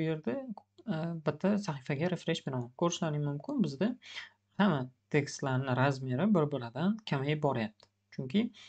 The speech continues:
e, xulosa qilib aytadigan bo'lsak, H one eng kattasi, e, H ikki, H one dan sal kichkinarog'i, ya'ni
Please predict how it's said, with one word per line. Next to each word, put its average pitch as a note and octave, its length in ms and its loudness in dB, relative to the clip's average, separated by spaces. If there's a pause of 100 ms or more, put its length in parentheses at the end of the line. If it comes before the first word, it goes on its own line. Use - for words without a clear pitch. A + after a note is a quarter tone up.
(460)
e, - 20 -2 (280)
xulosa E3+ 300 4
qilib C#3+ 200 2
aytadigan C3 380 0
bo'lsak, B2 220 -6 (200)
H - 40 -12 (100)
one B2+ 100 -2 (100)
eng C#3 180 -4
kattasi, B2+ 500 -2 (760)
e, D#3+ 100 -4 (760)
H - 40 -8 (280)
ikki, - 340 -2 (240)
H D3 240 -2
one B2+ 160 2
dan A#2 160 -6
sal C3 220 -4
kichkinarog'i, B2 720 0
ya'ni B2+ 180 -4